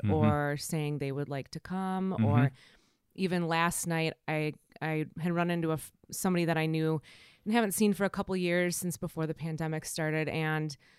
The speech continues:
Speaker 2: um, this is a transgendered individual.
Speaker 1: Mm-hmm.
Speaker 2: And, um, she called last night and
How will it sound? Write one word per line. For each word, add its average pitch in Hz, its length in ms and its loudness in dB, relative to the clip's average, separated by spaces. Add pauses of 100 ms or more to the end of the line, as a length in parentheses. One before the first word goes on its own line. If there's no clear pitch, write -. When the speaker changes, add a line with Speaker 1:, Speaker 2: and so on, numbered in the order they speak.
(240)
Speaker 2:
um, 147 340 -2
this 170 140 -4
is 170 100 -8
a 170 60 -2
transgendered 156 760 -2
individual. 170 720 0
Speaker 1:
Mm-hmm. 101 280 0 (720)
Speaker 2:
And, 165 540 0
um, 151 440 -2 (520)
she - 140 -8
called 175 360 -2
last 143 300 -4
night 156 360 -2
and 147 520 -4